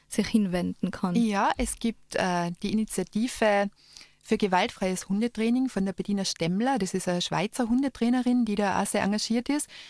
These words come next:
Speaker 2: Und die hat auf ihrer Homepage, äh, nach Bundesland sogar sortiert, alle zertifiziert gewaltfrei arbeitenden Trainerinnen, von denen sie gehört hat, gesammelt mit Kontaktadressen. Und die Homepage ist w w w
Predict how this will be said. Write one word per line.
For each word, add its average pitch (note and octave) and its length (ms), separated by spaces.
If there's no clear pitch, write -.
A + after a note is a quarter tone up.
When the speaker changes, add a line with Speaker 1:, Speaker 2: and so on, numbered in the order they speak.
Speaker 2:
Und A3+ 220
die B3+ 200
hat A#3+ 220
auf - 160
ihrer G3+ 300
Homepage, D4 540
äh, G3 300
nach G3 240
Bundesland C4+ 580
sogar G3 300
sortiert, A3 480
alle A3+ 280
zertifiziert G#3 800
gewaltfrei F3+ 500
arbeitenden F3+ 840
Trainerinnen, G3 800
von F#3+ 200
denen F#3+ 220
sie - 140
gehört F#3+ 300
hat, G3 140
gesammelt A#3 460
mit F#3 120
Kontaktadressen. D4+ 920
Und A3 240
die A3+ 140
Homepage C4 600
ist G#3+ 260
w F#3+ 220
w F#3 220
w G3 340